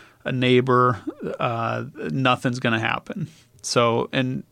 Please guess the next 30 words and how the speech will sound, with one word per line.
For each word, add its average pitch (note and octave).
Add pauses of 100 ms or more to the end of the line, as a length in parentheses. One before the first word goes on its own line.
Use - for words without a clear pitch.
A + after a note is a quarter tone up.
(140)
and B2
so B2
you, C3
you D3+
can B2
kinda B2+
work B2
on C3
those, B2
and A#2
you A#2+
just, B2
you, F#3+
you -
kinda B2+
just B2
end B2
up A#2
doing A#2+ (540)
you C3+
know, A2+
in A#2
my D#3+
position, C3+
I'm C3+
an B2+
employee A#2+
to A#2
them D3
because A2+